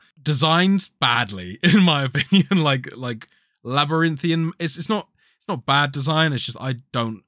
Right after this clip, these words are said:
appreciate labyrinths and mazes, that sort of thing. It's, I think maze and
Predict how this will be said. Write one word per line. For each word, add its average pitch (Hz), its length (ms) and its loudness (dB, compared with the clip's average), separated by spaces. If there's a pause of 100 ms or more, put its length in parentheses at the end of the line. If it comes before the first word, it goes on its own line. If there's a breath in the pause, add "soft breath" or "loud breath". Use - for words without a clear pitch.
appreciate 101 580 -8
labyrinths 90 800 -10
and 95 180 -4
mazes, 90 840 -8
that 101 200 -10
sort 92 200 -12
of - 60 -16
thing. 90 240 -10
It's, 95 160 -12 (100)
I 123 60 -4
think 156 180 -2
maze 131 420 0
and 117 340 -4